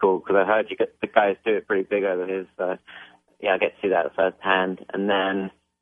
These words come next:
yeah, and then I think I'm going to Montreal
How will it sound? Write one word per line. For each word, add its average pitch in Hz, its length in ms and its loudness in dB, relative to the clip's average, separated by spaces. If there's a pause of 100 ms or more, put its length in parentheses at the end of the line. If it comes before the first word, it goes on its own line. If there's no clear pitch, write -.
(360)
yeah, 113 320 4
and 98 100 2
then 101 140 0
I 95 100 -4
think 95 220 -6
I'm 92 260 -4 (440)
going 104 200 2
to - 100 -6
Montreal 98 520 2